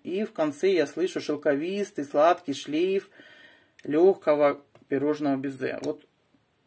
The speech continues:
лёгкий, сладкий аромат. Самое то <laughs> для отпуска. Вот такие ароматы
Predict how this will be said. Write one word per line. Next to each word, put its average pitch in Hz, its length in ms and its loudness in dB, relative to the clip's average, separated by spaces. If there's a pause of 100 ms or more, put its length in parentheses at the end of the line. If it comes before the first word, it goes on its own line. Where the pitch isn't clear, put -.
(540)
лёгкий, 180 840 2
сладкий 160 600 2
аромат. 151 500 0 (1400)
Самое 139 420 -2
то 220 300 0 (240)
<laughs> 143 260 -8
для 147 280 0 (120)
отпуска. 135 640 -4 (1160)
Вот 240 180 2
такие 185 540 2
ароматы 165 800 2